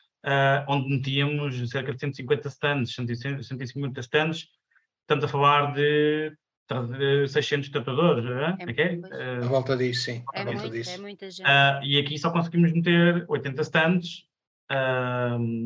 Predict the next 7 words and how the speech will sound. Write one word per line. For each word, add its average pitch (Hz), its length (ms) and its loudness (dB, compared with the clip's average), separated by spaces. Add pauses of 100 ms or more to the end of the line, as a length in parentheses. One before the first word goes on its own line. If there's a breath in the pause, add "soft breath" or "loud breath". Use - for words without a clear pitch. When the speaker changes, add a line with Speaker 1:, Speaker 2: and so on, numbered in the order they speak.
(500)
Speaker 1:
que 127 80 0
é 131 500 0
um - 840 -20
bocadinho, 120 600 0
quase 120 240 0
metade 113 380 2
disso. - 220 -10